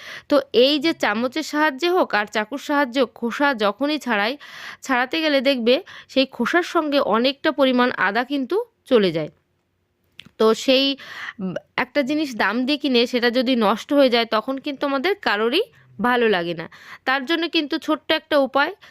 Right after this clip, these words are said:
চাকু ছুরি কিছুই ব্যবহার করতে হবে না। তো এই ধরনের যে সমস্ত নতুন আদাগুলো আছে, বিশেষ করে সেই আদাতে কিন্তু কাজটা বেশি ভালো হবে। নতুন আদার মধ্যে নতুন একটা স্কচ ব্রাইট নিয়ে নেবে। স্কচ ব্রাইট নিয়ে এইভাবে তোমরা যদি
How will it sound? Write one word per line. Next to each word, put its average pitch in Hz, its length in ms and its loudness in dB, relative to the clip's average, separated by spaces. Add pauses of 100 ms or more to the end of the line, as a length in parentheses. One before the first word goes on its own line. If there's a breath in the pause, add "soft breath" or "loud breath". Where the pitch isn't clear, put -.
(240 loud breath)
চাকু 262 400 -2
ছুরি 285 320 -2
কিছুই 262 300 -2
ব্যবহার 240 340 2
করতে 262 360 0
হবে 233 280 0
না। 269 120 0 (460 loud breath)
তো 240 80 2 (380)
এই 254 180 2
ধরনের 311 380 2
যে 233 120 0
সমস্ত 254 380 -4 (200)
নতুন 254 380 4
আদাগুলো 262 420 2
আছে, 214 320 -2
বিশেষ 254 300 -8
করে 277 160 -4
সেই 254 200 -2
আদাতে 214 380 -2
কিন্তু 262 240 -4
কাজটা 208 340 -2
বেশি 214 300 -2
ভালো 202 320 0
হবে। 165 240 -2 (520 loud breath)
নতুন 240 300 2
আদার 302 240 2
মধ্যে 277 280 2
নতুন 240 380 0
একটা 262 220 -2
স্কচ 220 300 0
ব্রাইট 233 260 0
নিয়ে 277 160 0
নেবে। 285 180 0
স্কচ 214 300 0
ব্রাইট 233 300 -2
নিয়ে 294 260 0 (460 loud breath)
এইভাবে 277 540 2 (420 loud breath)
তোমরা 269 300 4
যদি 247 300 0